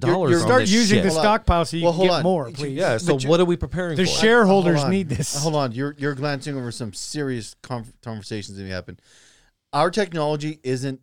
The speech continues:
Speaker 1: that amazing right now. The, the new fighter jet we put out, I, I think, I forgot, I think Boeing did, I forgot who did it, is a piece of shit fighter jet with nonstop problems that we're trying to cover up right now.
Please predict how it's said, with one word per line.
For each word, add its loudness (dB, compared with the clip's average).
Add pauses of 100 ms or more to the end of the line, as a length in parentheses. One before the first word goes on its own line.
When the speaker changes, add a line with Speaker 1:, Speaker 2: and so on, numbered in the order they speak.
(120)
Speaker 1:
that -4
amazing -8
right -12
now. -14
The, -6
the -4
new -4
fighter -4
jet -6
we -6
put -6
out, -6 (400)
I, -6 (160)
I 0
think, -10
I -10
forgot, -6
I -6
think -8
Boeing -4
did, -6
I -6
forgot -8
who -8
did -8
it, -10 (380)
is -6
a -6
piece -8
of -10
shit -6
fighter -2
jet -6
with -10
nonstop -8
problems -6
that -8
we're -10
trying -10
to -10
cover -10
up -14
right -12
now. -14